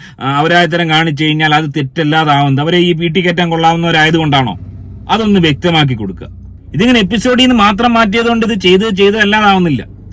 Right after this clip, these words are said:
സോഷ്യൽ മീഡിയയിൽ വ്യാപകമായി പ്രചരിച്ചു കഴിഞ്ഞു. ബിഗ് ബോസിന്റെ ക്രെഡിബിലിറ്റിയെ വലിയ രീതിയിൽ ബാധിക്കുന്ന ഒരു സംഭവമാണിത്. കാരണം ഇതേവരെ ഇങ്ങനത്തെ ഒരു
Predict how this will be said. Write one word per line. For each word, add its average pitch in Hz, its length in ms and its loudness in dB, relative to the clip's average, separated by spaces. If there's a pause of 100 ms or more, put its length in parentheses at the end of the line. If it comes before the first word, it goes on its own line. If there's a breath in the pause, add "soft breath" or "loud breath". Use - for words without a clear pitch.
(180)
സോഷ്യൽ 160 280 0
മീഡിയയിൽ 220 360 2
വ്യാപകമായി 214 500 2
പ്രചരിച്ചു 196 420 2
കഴിഞ്ഞു. 170 180 4
ബിഗ് 147 160 2
ബോസിന്റെ 202 460 0 (320 loud breath)
ക്രെഡിബിലിറ്റിയെ 196 520 2
വലിയ 202 340 2
രീതിയിൽ 233 280 2
ബാധിക്കുന്ന 226 420 2
ഒരു 240 80 2
സംഭവമാണിത്. 220 560 2 (180)
കാരണം 196 180 0
ഇതേവരെ 254 480 2
ഇങ്ങനത്തെ 247 320 0
ഒരു 254 180 0